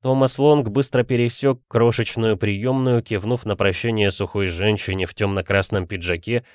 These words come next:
сидящей за высокой секретарской стойкой.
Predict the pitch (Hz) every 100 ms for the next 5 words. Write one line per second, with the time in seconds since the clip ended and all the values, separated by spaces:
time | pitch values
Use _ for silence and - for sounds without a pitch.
0 | _ _ - 90 95 120 - 107 87 82
1 | 95 90 - 110 101 85 85 95 87 95
2 | 92 - 95 - 101 87 - -